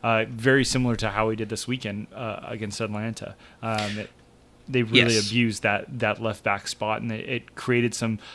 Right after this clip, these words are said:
Speaker 1: opportunities where Miles Robinson honestly just couldn't handle Ruidiaz's movement.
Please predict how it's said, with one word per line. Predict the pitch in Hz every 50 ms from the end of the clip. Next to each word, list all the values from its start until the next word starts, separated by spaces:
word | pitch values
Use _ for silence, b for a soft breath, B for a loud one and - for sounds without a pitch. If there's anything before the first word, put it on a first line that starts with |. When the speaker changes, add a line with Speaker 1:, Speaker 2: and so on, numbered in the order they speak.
| B B -
Speaker 1:
opportunities | 127 120 - - 131 - - 123 117 117 117 117 110 104 110
where | 113 113 110 110
Miles | 107 104 101 107 120 117 107
Robinson | 107 110 113 127 123 - 120 101
honestly | 98 113 117 120 113 - - 113
just | 104 107 107 - -
couldn't | - 120 117 113 -
handle | 110 104 117 117 113 110 107 107 -
Ruidiaz's | - 127 127 120 120 113 107 117 123 117 113 107 101 113 110 98
movement. | 113 123 131 123 101 101 92 -